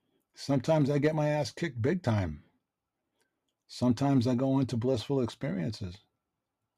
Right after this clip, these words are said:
But it's all part of it, and you learn to navigate those very intense altered states. And then you find yourself in a real life situation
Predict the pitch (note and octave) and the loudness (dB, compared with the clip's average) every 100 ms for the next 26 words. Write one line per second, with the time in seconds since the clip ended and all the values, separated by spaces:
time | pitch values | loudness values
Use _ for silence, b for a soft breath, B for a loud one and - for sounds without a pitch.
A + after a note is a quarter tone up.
0 | _ _ _ C3+ C3 C#3+ G3 F3 G3+ G3+ | _ _ _ -2 -2 -2 -4 -4 -4 0
1 | D#3 A#2+ A2+ A#2 B2+ D#3 D3+ C#3 C#3+ F3 | 2 4 4 4 2 0 2 2 2 0
2 | C#3 B2 A#2 A2+ A#2 G#2 C3 D#3 D#3 C3 | 0 0 0 0 0 2 2 2 2 0
3 | C3 D3+ B2 C#3+ C3+ B2 A2 - D#3 B2 | 0 -2 0 -2 0 -2 -4 -2 0 0
4 | A2 - - _ _ _ _ _ _ _ | -4 -12 -18 _ _ _ _ _ _ _
5 | _ A#2+ D#3+ G3+ - E3+ E3 D3 D#3 D#3+ | _ 0 6 6 6 4 4 2 4 2
6 | B2+ C#3 A#2+ A2 D#3+ F3 C#3+ D#3 C3 - | 4 2 4 4 4 2 0 0 0 -2
7 | D#3 C3+ A#2 F3 F#3 G2 F#2 A2+ | 0 2 0 0 -2 -2 -4 -6